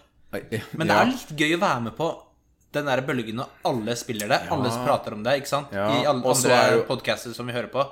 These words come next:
Speaker 1: Og så er det jo et poeng da, at, eh, kanskje vi unngår spoilere.
Speaker 2: Det er lite poeng.
Speaker 1: Ja, la oss se.
Speaker 2: Vi
Speaker 1: Kanskje
Speaker 2: får
Speaker 1: vi gjør
Speaker 2: se.
Speaker 1: det.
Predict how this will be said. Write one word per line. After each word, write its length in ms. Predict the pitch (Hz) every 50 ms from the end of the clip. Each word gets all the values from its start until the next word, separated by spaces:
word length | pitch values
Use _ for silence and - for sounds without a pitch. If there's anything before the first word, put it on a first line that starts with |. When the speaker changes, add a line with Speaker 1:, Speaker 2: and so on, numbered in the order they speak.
| - - _ -
Speaker 1:
Og 80 | 110
så 140 | - 127 113
er 40 | 107
det 60 | 110 110
jo 20 | 107
et 100 | - -
poeng 280 | 135 113 110 120 143 151
da, 140 | 139 104 80 101
at, 140 | - - -
eh, 120 | 107 101 98
kanskje 220 | - - 110 - - 98
vi 60 | 87
unngår 340 | 85 82 87 85 85 85 82
spoilere. 520 | 82 - - - - 85 78 76 87 104 - - - - - _ _ - _ _ _ _ _ -
Speaker 2:
Det 240 | 147 139 131 131 127
er 400 | 131 131 - - _ - 135 135
lite 220 | 123 113 107 -
poeng. 220 | - - 107 107 104 - _ _ _ _ _ _ _ - - - - _ _ _ _ _ _ _ -
Speaker 1:
Ja, 160 | 80 76 71 - - _ -
la 140 | - 131 139
oss 100 | 139 -
se. 60 | - -
Speaker 2:
Vi 240 | - - - - -
Speaker 1:
Kanskje 140 | - -
Speaker 2:
får 60 | 170 -
Speaker 1:
vi 60 | 85
gjør 60 | 76
Speaker 2:
se. 0 |
Speaker 1:
det. 80 | 80